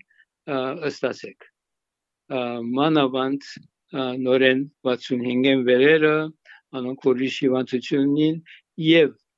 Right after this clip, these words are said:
ա, հիմա կթելադրվի ֆլուի վակցինը, նույնիսկ երեխաներու դանդալ, որտև, ամ, դժբախտաբար, Աստված, ա, իրենց, ա, բահե,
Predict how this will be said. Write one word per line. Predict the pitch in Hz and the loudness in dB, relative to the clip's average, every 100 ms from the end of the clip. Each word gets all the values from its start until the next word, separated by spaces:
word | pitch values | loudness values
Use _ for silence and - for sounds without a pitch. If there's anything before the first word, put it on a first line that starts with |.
| _ _ _ | _ _ _
ա, | 147 131 127 | -4 -4 -6
հիմա | 117 160 151 151 | -6 -2 0 2
կթելադրվի | 147 151 143 143 151 143 | 2 2 2 2 -2 -4
ֆլուի | - - 139 147 143 | -4 0 2 4 4
վակցինը, | 139 - - 151 180 - - _ _ | 0 -2 -4 -4 -4 -8 -20 _ _
նույնիսկ | - 147 143 139 - | -2 0 2 0 2
երեխաներու | 135 139 127 139 131 135 156 | 4 4 2 0 0 2 0
դանդալ, | 135 123 123 143 190 - _ _ _ - | -2 -4 -6 -8 -10 -16 _ _ _ -2
որտև, | 135 139 135 151 147 _ - - _ - | 2 2 4 2 0 _ -20 -20 _ -8
ամ, | 135 131 123 120 120 120 | -6 -4 -6 -6 -8 -12
դժբախտաբար, | - 135 - - 165 - 120 - 165 - _ - - - - | -8 -8 -2 0 0 2 2 2 0 -2 _ -20 -20 -18 -8
Աստված, | 135 - - 143 123 123 - | -8 -8 0 2 2 0 -2
ա, | 135 127 131 - - - - _ | 2 2 -2 -14 -20 -20 -20 _
իրենց, | 135 127 123 123 - - | 2 4 4 -2 -2 2
ա, | 131 131 131 | 2 2 -4
բահե, | 123 127 147 | -6 -2 -2